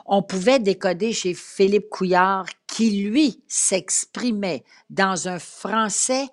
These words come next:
impeccable et sans jamais d'hésitation, sans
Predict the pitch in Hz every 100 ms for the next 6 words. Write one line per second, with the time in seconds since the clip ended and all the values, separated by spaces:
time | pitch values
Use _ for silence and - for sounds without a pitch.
0 | _ _ _ _ 269 311 302 _ _ -
1 | 247 240 _ _ _ - 214 190 123 107
2 | 95 _ - - - - - - 269 294
3 | 311 311 - _ _ - - - 285 269
4 | 165 156 269 285 285 214 165 147 - 135
5 | 120 - 113 - _ - - - - -
6 | - 269 269 269